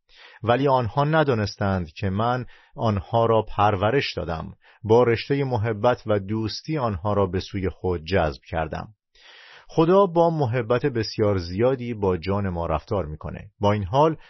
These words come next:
او فقط همین کارو نکرد، بلکه یوغ سنگین را از دوش آنها برداشتم و به آنها خوراک دادم. بنابراین خداوند دقیقاً کاری رو کرد که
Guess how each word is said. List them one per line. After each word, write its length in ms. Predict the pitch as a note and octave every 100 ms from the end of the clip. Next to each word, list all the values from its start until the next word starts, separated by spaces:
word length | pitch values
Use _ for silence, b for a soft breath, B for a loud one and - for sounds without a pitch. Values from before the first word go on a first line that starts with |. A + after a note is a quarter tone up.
| b
او 200 | - D3+
فقط 460 | C#3+ B2 G#2 A#2+ B2+ -
همین 300 | A2 G#2 G2+
کارو 260 | - C3+
نکرد، 440 | C#3+ A#2+ - E2 D2+ F2
بلکه 440 | A2+ - D#3 D3+ b b -
یوغ 520 | G2 B2 E3 D#3+ D#3+
سنگین 680 | - B2 A2 G#2+ G2+ D#3 D3
را 240 | C#3+ C#3
از 260 | G#2+ G2+ E2+
دوش 280 | A2+ C3+ B2+
آنها 380 | G#2 F2 G#2+
برداشتم 960 | F#2 F2+ E2+ E2+ A#2 C#3 - C3+ C3+ B2
و 120 | F#2+
به 100 | E2+
آنها 400 | E2+ D#2+ F2+ A2
خوراک 400 | G#2+ - A#2+ F#2+ -
دادم. 300 | - D#2 - - _ b b b b -
بنابراین 380 | D3 D#3 F3+ F#3
خداوند 640 | - C3+ A#2 C#3 D#3+ C#3+
دقیقاً 640 | A#2+ G#2 F#2 F#2 A2 B2+ A#2
کاری 300 | - C3 D3
رو 140 | C3+
کرد 360 | - A#2+ A#2 -
که 260 | - B2